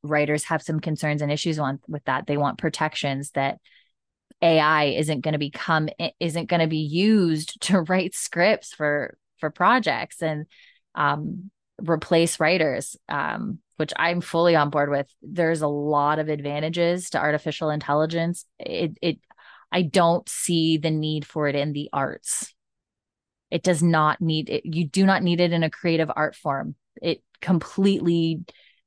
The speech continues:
takes away the entire point, and it makes it devoid of humanity and creativity and that human connection when you're just having a robot spit out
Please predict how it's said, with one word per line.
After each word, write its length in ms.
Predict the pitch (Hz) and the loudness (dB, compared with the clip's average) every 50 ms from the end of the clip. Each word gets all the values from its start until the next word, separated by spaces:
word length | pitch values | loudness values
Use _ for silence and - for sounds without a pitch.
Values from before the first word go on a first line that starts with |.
| _ _ _ - | _ _ _ -8
takes 440 | - - - 185 175 165 - - | -6 -2 0 2 2 2 0 0
away 300 | 180 165 156 160 156 160 | 0 2 2 4 2 2
the 140 | 151 151 147 | 2 0 -2
entire 580 | 151 151 - - - - 160 160 156 156 156 156 | -2 -2 -4 -6 -4 0 0 2 2 2 0 -2
point, 340 | - - 151 147 147 143 135 | -2 -2 -2 -2 0 -2 -2
and 100 | 143 147 | -2 -2
it 180 | 139 - - | -4 -4 -4
makes 280 | - 170 160 151 156 - | -4 -2 -2 -2 -2 -2
it 180 | 160 143 151 | -4 -4 -2
devoid 600 | 143 160 160 147 139 156 151 156 160 151 147 143 | 0 0 0 0 2 2 4 4 4 4 4 2
of 160 | 147 - 147 - | 0 -2 -6 -4
humanity 580 | - 170 160 151 151 151 151 151 147 151 151 143 | -2 -2 0 0 0 -2 -2 -2 -2 -2 -2 -4
and 80 | 147 | -4
creativity 880 | 143 - - 156 143 139 139 135 - - 139 143 139 135 131 135 147 143 _ _ _ _ _ _ _ _ _ | -4 -6 -4 -2 -2 -2 -4 -4 -4 -6 -4 -4 -4 -4 -4 -6 -8 -10 _ _ _ _ _ _ _ _ _
and 140 | - 151 160 | -2 0 0
that 160 | 156 143 123 | 2 0 -2
human 400 | - - - 180 175 165 156 156 | -2 -2 0 2 4 4 2 2
connection 760 | 151 - 165 147 139 135 - - - - 151 156 156 160 160 156 _ _ _ _ _ | 0 -2 -2 -2 -2 -2 -4 -4 -4 -4 -2 -2 -4 -4 -6 -10 _ _ _ _ _
when 160 | - 160 156 | -6 -4 -2
you're 220 | 156 151 147 147 147 | -2 -2 -4 -4 -6
just 180 | 156 - 156 | -8 -8 -6
having 220 | 151 - 156 160 156 | -4 0 0 2 2
a 100 | 147 147 | 2 2
robot 480 | 143 151 151 147 147 143 143 143 135 - | 2 4 4 4 4 4 2 2 0 -2
spit 760 | - - - - - - - - - - - - - 165 156 - | -4 -6 -6 -4 -4 -4 -4 -4 -6 -8 -6 -2 0 0 0 0
out 360 | - 165 151 139 135 131 - | 0 0 0 0 -2 -2 -6